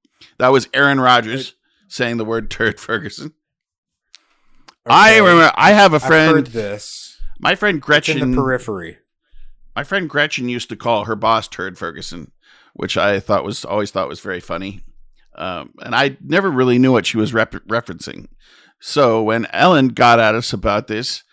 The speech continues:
Speaker 1: I looked it up, and it just so happens that, yes, uh, just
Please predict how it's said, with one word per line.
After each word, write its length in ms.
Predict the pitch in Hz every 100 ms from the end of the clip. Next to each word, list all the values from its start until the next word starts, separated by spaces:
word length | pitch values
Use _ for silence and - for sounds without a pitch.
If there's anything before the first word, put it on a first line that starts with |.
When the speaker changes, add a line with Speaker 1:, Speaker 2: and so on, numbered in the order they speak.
| _ _ -
Speaker 1:
I 240 | 110 117
looked 280 | 120 127 -
it 100 | 113
up, 220 | 123 - - _ _
and 140 | - 131
it 100 | 139
just 260 | 202 214
so 180 | - 165
happens 540 | 143 160 143 98 85 -
that, 200 | 104 104 _ _
yes, 340 | 127 123 110 -
uh, 380 | 120 113 101 95 110 _ _ _ _ _ _ _ _ _ _ _ _ _ _ 123
just 680 | - 151 156 - - - -